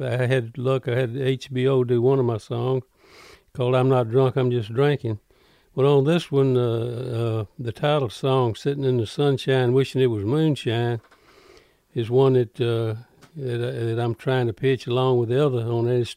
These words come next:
twenty-six songs on it, too. And I got the idea of this song from my grandson. I picked him up one day after school, and it was raining. We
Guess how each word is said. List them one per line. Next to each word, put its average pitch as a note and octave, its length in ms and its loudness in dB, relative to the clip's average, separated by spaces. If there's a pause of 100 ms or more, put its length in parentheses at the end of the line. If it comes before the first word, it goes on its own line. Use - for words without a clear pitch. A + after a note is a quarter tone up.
twenty-six - 920 -2
songs B2 360 0
on A#2+ 140 0
it, B2 220 0
too. C#3 280 -2 (760)
And B2+ 100 -2
I C3 60 2
got D3+ 180 4
the C#3+ 100 2
idea C#3+ 400 6
of B2 60 4
this D#3+ 180 2
song B2+ 420 2
from A#2 240 -4
my A2+ 260 -2 (480)
grandson. C3+ 640 0
I B2 140 -2
picked - 260 -8
him C3 120 0
up B2+ 120 0
one A#2+ 220 -2
day B2 180 0
after A#2 140 -8
school, C#3+ 280 -6
and B2+ 80 -2
it B2+ 60 -2
was A2+ 220 -8
raining. C3 400 0
We B2+ 200 -4